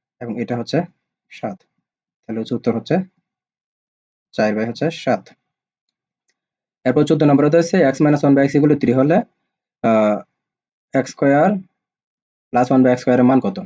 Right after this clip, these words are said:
তাহলে আমরা জানি, আহ, এখানে হচ্ছে যেহেতু এক্স স্কয়ার প্লাস ওয়ান by এক্স স্কয়ার দিছে, তাহলে সেই ক্ষেত্রে হচ্ছে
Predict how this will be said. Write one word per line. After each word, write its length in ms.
তাহলে 180
আমরা 180
জানি, 240
আহ, 60
এখানে 260
হচ্ছে 320
যেহেতু 300
এক্স 180
স্কয়ার 340
প্লাস 640
ওয়ান 160
by 80
এক্স 180
স্কয়ার 180
দিছে, 240
তাহলে 140
সেই 140
ক্ষেত্রে 260
হচ্ছে 200